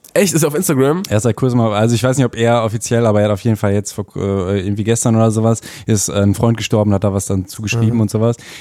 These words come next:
Speaker 2: Ich weiß nicht genau, also ich glaube, er hat da wahrscheinlich schon sein Management, aber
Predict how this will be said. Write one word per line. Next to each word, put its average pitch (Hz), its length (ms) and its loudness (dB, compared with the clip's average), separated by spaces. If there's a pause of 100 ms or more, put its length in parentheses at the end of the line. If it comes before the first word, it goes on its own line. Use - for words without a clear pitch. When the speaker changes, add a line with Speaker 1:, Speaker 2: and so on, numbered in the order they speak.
Speaker 2:
Ich - 140 -10
weiß 113 160 2
nicht 110 100 0
genau, 107 160 2
also 98 180 2
ich 92 60 -4
glaube, 101 220 2
er 90 60 2
hat 95 100 0
da 92 60 -2
wahrscheinlich 95 280 0
schon 98 160 2
sein 92 160 0
Management, 95 380 0
aber 92 260 0